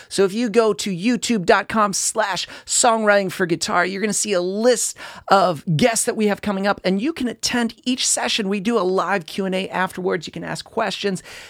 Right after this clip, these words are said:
This is going to be a new thing that we're doing, and I am super stoked. So remember, just go to youtube dot com slash songwriting for guitar so that you can be part of the conversation. So let's dig into it. The first episode of the new year.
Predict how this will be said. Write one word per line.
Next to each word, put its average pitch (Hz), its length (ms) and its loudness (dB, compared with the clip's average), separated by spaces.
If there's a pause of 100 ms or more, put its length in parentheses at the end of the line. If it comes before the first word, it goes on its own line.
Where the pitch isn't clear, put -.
(120)
This 220 200 2
is 226 160 -2
going 220 220 2
to 196 80 -2
be 202 300 0
a 185 60 4
new 214 220 2
thing 240 200 0
that 220 100 -2
we're 196 80 2
doing, 202 460 -2
and 180 240 -4
I 226 140 -2
am 180 120 -2
super 170 440 -2
stoked. 175 460 2 (160)
So - 220 6
remember, 214 340 6
just 165 220 -2
go 208 140 4
to 185 160 -2
youtube 196 480 2
dot 190 200 6
com 180 280 2
slash 202 520 -2 (140)
songwriting 135 800 2
for 139 160 0
guitar 185 560 4
so 151 220 0
that 139 200 -4
you 208 200 2
can 185 160 0
be 175 100 0
part 147 220 2
of 120 80 -4
the - 80 -8
conversation. 113 640 -2 (680)
So - 260 4
let's 214 360 -2
dig 214 340 0 (140)
into 277 560 2
it. 285 340 2
The 190 240 0
first - 500 -2
episode 226 440 2
of 202 80 2
the 185 100 2
new 185 220 2
year. 185 680 4